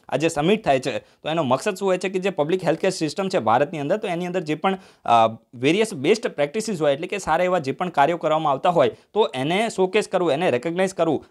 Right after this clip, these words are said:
રાઈટ? તો એ આનો મેઇનલી મકસદ હોય છે. અને એના સિવાય આ જે સમિટ થઈ, તો ત્યારે આપણા યુનિયન હેલ્થ મિનિસ્ટર છે, તો એમના દ્વારા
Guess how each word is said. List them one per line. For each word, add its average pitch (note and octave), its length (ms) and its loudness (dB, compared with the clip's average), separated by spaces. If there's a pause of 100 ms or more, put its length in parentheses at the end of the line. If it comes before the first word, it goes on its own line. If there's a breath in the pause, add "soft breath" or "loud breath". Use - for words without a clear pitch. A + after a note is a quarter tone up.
રાઈટ? E3+ 220 2
તો D#3+ 60 -6
એ D#3+ 160 2
આનો D#3+ 180 4
મેઇનલી D3+ 260 -2
મકસદ C#3 340 -6
હોય C3+ 140 0
છે. C#3+ 140 -2
અને C3+ 220 0
એના C#3+ 200 0
સિવાય D3 340 4 (140)
આ - 80 -2
જે C#3 120 0
સમિટ D#3 340 -2
થઈ, D#3 100 -2
તો D3+ 120 -6
ત્યારે C#3 240 2
આપણા C#3 220 2
યુનિયન C3 300 -2
હેલ્થ C#3 240 0
મિનિસ્ટર E3+ 320 -4
છે, C#3+ 140 -10
તો C3+ 120 -8
એમના C#3 220 -2
દ્વારા C3 360 4